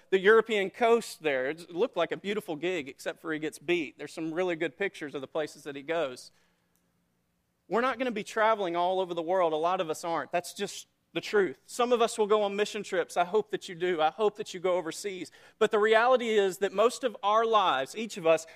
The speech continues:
will be spent in one place. Some of you have already spent most of your life, and you'll spend the rest of your life here in Baton Rouge or Prairieville.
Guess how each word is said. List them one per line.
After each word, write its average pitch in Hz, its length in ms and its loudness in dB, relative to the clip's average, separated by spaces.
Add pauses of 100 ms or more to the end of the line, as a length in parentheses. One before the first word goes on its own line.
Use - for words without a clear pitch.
(120)
will 208 80 2
be 190 140 0
spent 220 440 -2
in 160 380 -6
one 208 380 0 (160)
place. - 640 -2 (1000)
Some 277 240 2
of 220 80 -4
you 208 80 0
have 202 100 4
already 226 220 2
spent 254 480 -4
most 196 260 -2
of 214 140 -2
your 220 80 -2
life, 226 300 0
and 196 80 -8
you'll 180 80 -6
spend 208 260 -8
the 185 60 -6
rest 220 260 0
of 208 80 -12
your 226 100 -4
life 196 280 2
here 220 180 -6
in 220 80 -8
Baton 196 260 0
Rouge 190 240 -6
or 185 60 -2
Prairieville. 139 640 -2